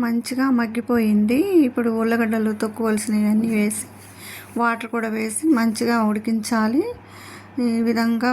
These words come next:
ఉడికించిన తర్వాత కర్రీ అయిపోయినట్టే అండి. మెత్తగా ఉడికిపోయింది. టేస్టీగా ఉండే ఉల్లగడ్డ టమోటా కర్రీ రెడీ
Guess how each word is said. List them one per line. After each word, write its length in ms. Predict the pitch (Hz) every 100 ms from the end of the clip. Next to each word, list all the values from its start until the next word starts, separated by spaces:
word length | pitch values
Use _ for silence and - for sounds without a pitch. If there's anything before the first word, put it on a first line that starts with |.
| 226
ఉడికించిన 460 | 226 226 220 233 220 220
తర్వాత 360 | 208 214 214 277 240
కర్రీ 240 | 220 220 208
అయిపోయినట్టే 560 | 214 214 208 202 - 196
అండి. 180 | 196 226 254
మెత్తగా 320 | 208 - 208 202
ఉడికిపోయింది. 680 | 196 202 202 190 196 202 277 - - - - - - -
టేస్టీగా 500 | 220 214 233 214 208 202
ఉండే 240 | 196 240 349 247
ఉల్లగడ్డ 340 | 214 208 220 220
టమోటా 340 | 202 196 196 214 208
కర్రీ 280 | 190 214 262 220
రెడీ 220 | 202